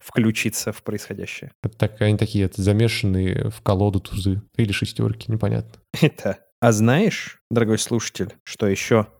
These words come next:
Speaker 1: замешано в колоду наших выпусков? Аркантийские мудрости недели от Массы.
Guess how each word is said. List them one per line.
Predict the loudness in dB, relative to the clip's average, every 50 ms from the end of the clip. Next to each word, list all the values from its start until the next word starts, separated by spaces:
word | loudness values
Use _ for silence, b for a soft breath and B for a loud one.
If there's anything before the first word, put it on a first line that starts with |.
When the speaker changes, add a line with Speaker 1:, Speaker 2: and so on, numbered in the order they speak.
| _ -4
Speaker 1:
замешано | 0 2 4 4 4 2 0 -2 -4 -6 -6
в | -4 -2
колоду | 0 0 2 2 0 0 0 0
наших | 0 -2 -4 -6 -10 -8
выпусков? | -6 -6 -6 -6 -8 -10 -10 -12 -12 -14 -6 _
Аркантийские | -4 -2 -2 -2 -2 -2 -2 -2 -4 -4 -4 -4 -2 0 2 2
мудрости | 2 2 2 0 0 0 0 -2 -2 -4 -4 -2
недели | 0 0 0 0 0 0 0 2 0
от | 0 0 -2 -2
Массы. | -4 -4 -4 -4 -6 -8 -10 -14